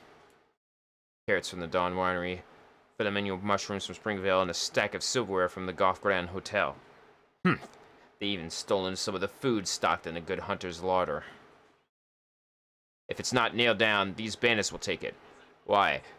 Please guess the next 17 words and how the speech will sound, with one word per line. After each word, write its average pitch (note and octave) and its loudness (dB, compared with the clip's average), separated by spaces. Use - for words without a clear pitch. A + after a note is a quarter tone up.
If - -6
this A2 -2
storm A2+ 4
hadn't G#2 -2
subsided G#2+ 2
so A#2 0
quickly, A2+ 0
I G#2+ 2
doubt A2 2
there'd A2 -2
be G#2+ -6
anything A2+ -2
left C3+ 0
in F#2+ -4
Mondstadt F2+ -2
to - -14
steal. E2 -4